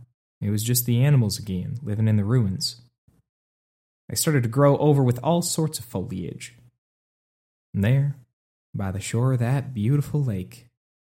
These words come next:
and that pretty green place, a forest grew from the foliage. And of course, where there's a forest, there's elves.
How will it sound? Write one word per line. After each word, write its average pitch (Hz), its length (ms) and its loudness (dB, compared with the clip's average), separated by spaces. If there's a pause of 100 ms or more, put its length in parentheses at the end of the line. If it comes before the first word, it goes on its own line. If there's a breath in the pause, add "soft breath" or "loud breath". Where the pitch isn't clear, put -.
and 95 140 -4
that 87 300 -8
pretty 123 340 -4
green 127 480 2
place, - 600 -8 (360)
a - 40 -20
forest - 600 -6
grew 95 180 -6
from - 160 -10
the - 60 -8
foliage. - 680 -12 (1400)
And - 80 -14
of - 40 -18
course, - 440 -6 (520)
where 95 180 -6
there's 95 180 -4
a 107 40 -12
forest, 131 420 -6
there's 139 200 0
elves. 156 520 -6